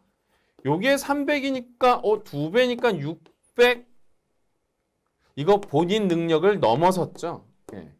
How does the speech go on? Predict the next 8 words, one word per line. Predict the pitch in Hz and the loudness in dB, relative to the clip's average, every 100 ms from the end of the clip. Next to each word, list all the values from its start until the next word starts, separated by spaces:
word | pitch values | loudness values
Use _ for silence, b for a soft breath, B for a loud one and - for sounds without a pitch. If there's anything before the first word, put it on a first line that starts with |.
| _ _ | _ _
그래서 | 143 175 | -4 2
여기에는 | 123 147 220 214 170 208 | 2 2 2 0 0 -4
이거는, | 123 160 175 208 127 - _ _ _ _ | -4 -2 -2 -4 -8 -14 _ _ _ _
예, | 117 | -12
답이 | - - 131 170 | -10 -10 -6 -2
될 | 165 | -2
수가, | - 127 87 95 - _ _ - | -4 -10 -8 -8 -14 _ _ -16
예, | 113 98 | -16 -16